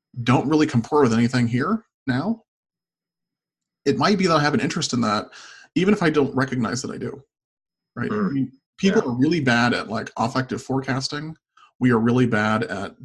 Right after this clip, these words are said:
Speaker 1: dealing with, like, transformative experience and anticipating, like, it's really hard to anticipate what it's gonna be like to be a parent prior to having a child. Something that's really hard to articulate and appreciate until you're actually in the middle of it.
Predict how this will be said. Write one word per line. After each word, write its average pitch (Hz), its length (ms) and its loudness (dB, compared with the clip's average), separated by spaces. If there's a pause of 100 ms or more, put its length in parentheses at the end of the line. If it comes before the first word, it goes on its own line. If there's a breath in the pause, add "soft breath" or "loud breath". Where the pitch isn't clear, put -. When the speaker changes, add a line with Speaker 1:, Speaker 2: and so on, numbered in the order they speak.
(120)
Speaker 1:
dealing 117 300 4
with, 110 160 -2
like, 110 120 -2
transformative 120 640 -2
experience 135 560 -2
and 110 60 0
anticipating, 117 840 -2 (600 loud breath)
like, 135 100 2
it's 160 100 2
really 226 140 4
hard 208 140 4
to 196 60 6
anticipate 190 340 2
what 127 120 4
it's 135 80 0
gonna 143 140 0
be 135 60 6
like 123 160 4
to - 80 -14
be 123 80 2
a 110 40 4
parent 127 480 -2
prior 113 240 0
to 127 60 4
having 135 180 2
a 131 40 2
child. - 520 -4 (140)
Something 175 260 -4
that's 135 160 -2
really 139 240 2
hard 151 220 0
to 120 60 2
articulate 120 580 -2
and - 100 -6
appreciate 131 400 -4
until 123 180 -2
you're 117 160 0
actually 127 360 0
in 110 60 2
the 107 60 0
middle 127 240 2
of 87 120 -8
it. - 120 -16